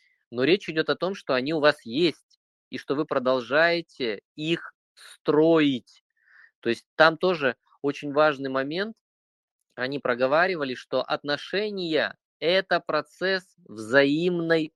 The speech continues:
работы. Просто так они не складываются. И они изучали, у каких людей эти отношения лучше строятся, а у каких нет.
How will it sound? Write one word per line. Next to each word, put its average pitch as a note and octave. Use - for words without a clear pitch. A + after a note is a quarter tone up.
работы. C3
Просто D#3
так E3+
они D#3+
не F3+
складываются. E3
И D3+
они F3+
изучали, F3+
у C#3
каких D#3+
людей D#3
эти A2+
отношения C3
лучше F3
строятся, C3
а G#2
у G#2+
каких -
нет. A2+